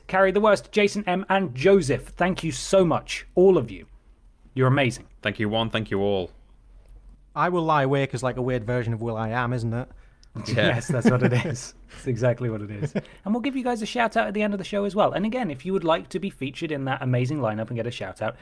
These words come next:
Speaker 1: streamlabs dot com forward slash video official. Boys or girls, are you ready for your first question?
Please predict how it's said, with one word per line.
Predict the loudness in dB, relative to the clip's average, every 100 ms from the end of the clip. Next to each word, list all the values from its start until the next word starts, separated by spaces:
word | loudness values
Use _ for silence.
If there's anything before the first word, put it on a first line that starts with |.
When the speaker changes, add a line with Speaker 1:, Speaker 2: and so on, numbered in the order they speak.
| -20
Speaker 1:
streamlabs | -4 0 2 0 2
dot | -2 0
com | -2 -2
forward | -6 -8
slash | -10 -2
video | 0 0 -2
official. | -4 -4 -2 0 -2 -6 -20 _ _ -14
Boys | 0 4 6 4 -2 -4 4
or | 4 6
girls, | 6 6 6 2
are | -2
you | 0 4
ready | 4 2
for | -2
your | 0
first | 0 0
question? | 0 -2 -2